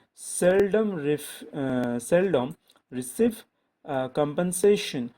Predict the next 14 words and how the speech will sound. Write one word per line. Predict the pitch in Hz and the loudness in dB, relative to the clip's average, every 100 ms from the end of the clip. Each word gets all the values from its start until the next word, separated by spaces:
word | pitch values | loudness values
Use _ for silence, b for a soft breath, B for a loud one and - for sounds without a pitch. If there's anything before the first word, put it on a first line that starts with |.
| _ | _
for | _ 156 139 127 | _ 0 2 2
the | 160 254 - _ | -2 -2 -6 _
losses. | 139 131 131 135 - - - - _ _ _ _ _ _ _ _ _ - _ _ _ _ | -6 0 0 0 -4 -14 -16 -20 _ _ _ _ _ _ _ _ _ -20 _ _ _ _
তো | 151 | -4
একটা | 143 170 | 0 -2
ন-, | 143 139 156 - 135 | 0 -2 -2 -6 -2
বড় | 131 151 170 | 6 6 6
বাক্য, | 165 - - 226 - _ | 0 -4 -8 -8 -8 _
তো | 147 | -12
আমরা | 131 139 202 | -10 -8 -8
এটাকে | - 131 131 214 254 _ _ _ | -8 -12 -8 -8 -8 _ _ _
আস্তে | 127 - | -12 -10
আস্তে | 139 214 | -8 -8
ভাঙবো। | 156 127 107 | -8 -10 -10